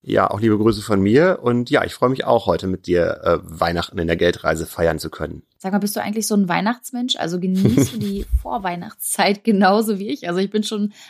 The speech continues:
Speaker 2: seit Anfang Dezember voll dabei mit Plätzchen backen, Weihnachtsmarkt, Glühwein und Lebkuchenhaus dekorieren. Wobei ich, äh, bei letzterem ehrlich gesagt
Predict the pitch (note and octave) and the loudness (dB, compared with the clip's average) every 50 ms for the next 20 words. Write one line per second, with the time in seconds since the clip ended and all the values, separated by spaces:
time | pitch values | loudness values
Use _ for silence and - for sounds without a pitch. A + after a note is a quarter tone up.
0 | _ _ G3 F#3 G#3 G#3+ A#3+ - - A3 B3 A#3+ A#3 A3 A#3 G#3 - G#3 G#3+ G#3+ | _ _ 0 2 2 2 2 0 -2 0 2 0 2 2 0 -4 -4 -4 -2 -2
1 | A3 A3 - A3 A3 G#3+ G#3 G#3 G3 F#3 F3+ E3+ E3+ - _ - A3+ A3+ A3+ - | -4 -4 -4 -4 -2 -2 0 2 2 0 0 -2 -6 -8 _ 2 2 2 2 0
2 | - G#3+ G3+ G#3 G3 F#3+ F#3+ - _ G3 F#3+ F#3+ G3 G3 F3+ F#3 F3+ F#3 F#3+ G3 | -4 -4 -2 0 -2 -2 -2 -4 _ -4 -4 -2 -2 0 2 2 2 4 2 0
3 | G3 F#3 - F#3+ F3+ F3+ F3+ F3+ F3 _ F#3+ G3+ G3+ G3 F#3+ F#3+ F#3+ F#3 - _ | 0 -2 -4 -4 -2 -2 -2 -4 -4 _ 0 0 0 2 2 0 0 -2 -6 _
4 | - A3 C4+ C4 - G3 A#3 C4+ - _ - F#3 - F3 E3+ E3 E3+ F3 - G3 | -2 -2 -2 0 -2 -4 -4 -4 -6 _ -20 -18 -10 -8 -6 -6 -8 -8 -12 -12
5 | F#3 F#3+ F#3+ G3 G#3 G#3 G3+ F#3 F3 E3+ F3 F3 F3 F3+ - - - - - - | -10 -10 -8 -6 -4 -4 -4 -4 -4 -2 0 0 0 0 -2 -8 -16 -20 -20 -20
6 | - _ _ _ - F3+ F3 F3 F3 E3+ F3 F3+ F3+ F3+ - - G3+ G3 G3 G3 | -20 _ _ _ 2 4 4 4 4 2 2 0 0 -2 -2 -4 -2 0 0 0
7 | - - F3 F3+ F#3+ - - - F3 F3 F#3 F#3+ F#3 _ _ - | 0 0 0 0 -2 -4 -6 -8 -6 -4 -6 -6 -6 _ _ -20